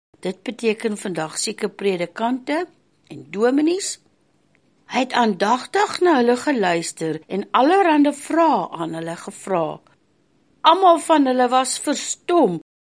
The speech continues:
om sy groot insig in die Bybel te sien. Dit beteken net dat vir twaalf jaar oud was Jesus eintlik baie slim.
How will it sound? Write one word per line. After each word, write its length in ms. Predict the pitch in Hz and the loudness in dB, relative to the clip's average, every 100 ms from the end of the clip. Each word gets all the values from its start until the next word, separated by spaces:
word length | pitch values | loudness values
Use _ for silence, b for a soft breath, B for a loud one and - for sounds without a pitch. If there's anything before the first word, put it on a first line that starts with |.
| _ | _
om 140 | 202 | -8
sy 160 | 190 226 | -6 -6
groot 460 | 220 - 339 349 - 320 | -6 -2 0 0 -2 2
insig 460 | 349 311 - 208 - - | 4 4 0 -4 -8 -8
in 140 | 190 180 | -6 -6
die 80 | |
Bybel 460 | 175 170 165 160 156 - b b | -4 -2 -2 -6 -10 -16 b b
te 80 | - | -4
sien. 460 | 202 - 185 156 151 _ _ _ b b b | -2 -2 -2 -8 -12 _ _ _ b b b
Dit 220 | - 262 294 | -4 -2 -2
beteken 560 | - 349 392 392 370 | 0 2 2 2 2
net 220 | 294 285 262 | 4 2 2
dat 180 | 254 | 0
vir 140 | - 269 | 0 -6
twaalf 380 | 294 330 359 - | 0 2 2 2
jaar 240 | 302 262 247 | 0 0 2
oud 220 | 214 220 220 | 0 0 -2
was 160 | 214 | -4
Jesus 460 | 196 185 185 202 196 | -4 -6 -6 -8 -8
eintlik 380 | 202 190 196 190 | -8 -6 -8 -6
baie 300 | 180 180 170 | -4 -2 -4
slim. 460 | - - 151 131 | -6 -6 -4 -4